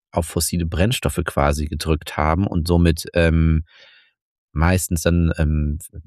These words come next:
wie nennen die nochmal, ähm, Umweltverschmutzungsmarker eingesammelt haben. Und da gibt es halt einen großen Haufen. Am Anfang des Spiels denkt man sich, "Ach, das geht nie leer, das ist genug, läuft." Aber wenn der dann leer ist, gibt's das halt eine Krise. Und die dritte Variante Krise sind,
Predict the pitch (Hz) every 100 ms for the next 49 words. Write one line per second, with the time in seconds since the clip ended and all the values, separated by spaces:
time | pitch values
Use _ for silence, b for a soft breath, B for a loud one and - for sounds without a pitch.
0 | - 80 80 80 82 78 78 78 76 73
1 | - 76 73 110 117 92 82 87 - 82
2 | 78 73 78 69 - - 71 71 71 76
3 | 76 - 76 87 165 - - B B B
4 | B B B _ - 98 82 82 - -
5 | 78 82 90 69 73 85 82 78 107 131
6 | - 98 82 95 - 80 - 82 - 80
7 | 82 73 76 - - - - 67 78 78
8 | 78 82 71 - - - 76 80 90 87
9 | - - 80 95 95 - 78 90 107 98
10 | 85 82 85 85 - 85 - 110 - 90
11 | - 76 87 92 101 117 - 82 76 -
12 | - B B B B B 113 98 92 127
13 | 143 110 104 101 98 92 - 87 87 85
14 | 82